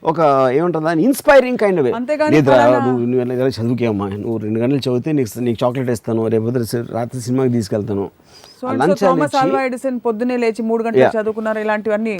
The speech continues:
Speaker 2: ఉండవు.
Speaker 1: అది ఇవన్నీ కూడా చెప్తారు, కానీ థామస్ ఆల్వా ఎడిసన్ మూడు
Speaker 2: అంటే ఊరికే
Speaker 1: గంటలకి
Speaker 2: ఎగ్జాంపుల్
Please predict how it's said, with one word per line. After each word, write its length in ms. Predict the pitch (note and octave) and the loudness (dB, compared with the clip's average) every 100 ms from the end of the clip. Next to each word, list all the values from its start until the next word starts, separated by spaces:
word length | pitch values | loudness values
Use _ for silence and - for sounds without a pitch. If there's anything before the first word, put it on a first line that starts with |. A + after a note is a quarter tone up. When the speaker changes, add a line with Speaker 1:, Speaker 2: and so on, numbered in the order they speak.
| - | -8
Speaker 2:
ఉండవు. 220 | F3+ D#3 G#3+ | -10 0 2
Speaker 1:
అది 140 | B3+ | 4
ఇవన్నీ 240 | B3+ C#4+ | 4 2
కూడా 160 | D4+ C#4+ | 2 2
చెప్తారు, 300 | C#4 - C#4 | 2 2 2
కానీ 200 | A2+ D#3+ | 2 -2
థామస్ 520 | E3+ C3+ F#3+ B3 A#3 A3 | -4 -4 -2 -2 -2 0
ఆల్వా 300 | G#3 G3 F#3 | 0 2 0
ఎడిసన్ 480 | D#3 E3+ - E3 B2+ A#3 B3+ E3+ | 0 -4 -4 -2 0 0 -2 -2
మూడు 400 | C#3 D3+ G3+ G#3 | 0 2 2 4
Speaker 2:
అంటే 120 | G#3 - | 2 2
ఊరికే 140 | F#3+ | 0
Speaker 1:
గంటలకి 180 | G3 G3 | 0 0
Speaker 2:
ఎగ్జాంపుల్ 320 | A#3+ A#3+ | -2 -4